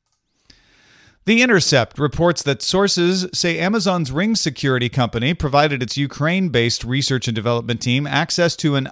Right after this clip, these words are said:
unencrypted folder on Amazon's S three cloud storage service that contained every video being created by every Ring camera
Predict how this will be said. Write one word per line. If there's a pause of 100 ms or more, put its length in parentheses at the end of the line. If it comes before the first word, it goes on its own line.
unencrypted
folder
on
Amazon's
S
three
cloud
storage
service (420)
that
contained (140)
every
video
being
created
by
every
Ring
camera